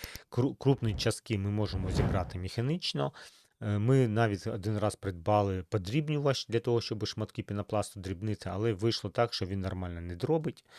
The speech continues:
Ми тільки провошкалися, здарма витратили гроші на цей подрібнювач, е, чесно кажучи.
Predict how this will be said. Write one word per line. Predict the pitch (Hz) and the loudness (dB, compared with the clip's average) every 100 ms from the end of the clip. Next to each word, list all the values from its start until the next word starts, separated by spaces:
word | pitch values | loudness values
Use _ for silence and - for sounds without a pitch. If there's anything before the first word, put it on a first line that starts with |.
| - _ _ | -20 _ _
Ми | - 107 104 | -10 -2 -2
тільки | - 107 - | 0 -4 -4
провошкалися, | - 98 117 143 - 107 - 92 | -4 0 0 0 0 -2 -2 -6
здарма | 80 82 90 110 | -6 -6 -4 -2
витратили | 101 104 - - 95 92 | -2 -4 -6 -12 -6 -6
гроші | 78 87 110 - | -4 -4 -4 -4
на | 87 | -8
цей | - 92 | -8 -10
подрібнювач, | - 80 76 78 80 80 - - - | -8 -10 -10 -12 -14 -14 -14 -16 -14
е, | 110 | -12
чесно | - - 98 | -10 -10 -10
кажучи. | - 90 82 - - | -8 -10 -10 -12 -12